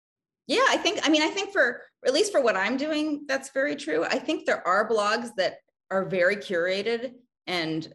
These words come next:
um, gorgeous, and, and that's what their audience wants. So that's okay too. I mean, my feed has, has a whole range,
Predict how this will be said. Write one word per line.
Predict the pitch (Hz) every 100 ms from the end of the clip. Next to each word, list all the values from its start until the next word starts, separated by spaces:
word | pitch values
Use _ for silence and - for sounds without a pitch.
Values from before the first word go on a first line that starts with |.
| -
um, | 185 143 131 - 147
gorgeous, | 190 185 185 233 240 -
and, | 190 185 - -
and | 190 190 - _
that's | 185 190 -
what | 180 247 240
their | 180 180
audience | 180 196 208 240 -
wants. | 262 403 - - - _ _ _
So | - 226 190 180 165 - _ _
that's | 196 214 240
okay | 226 226
too. | 220 202 226
I | 208
mean, | 190
my | 196
feed | 240 226 214
has, | 240 185 - - -
has | 190 170 -
a | 165
whole | 226 233 190 147
range, | 170 196 170 160 156 -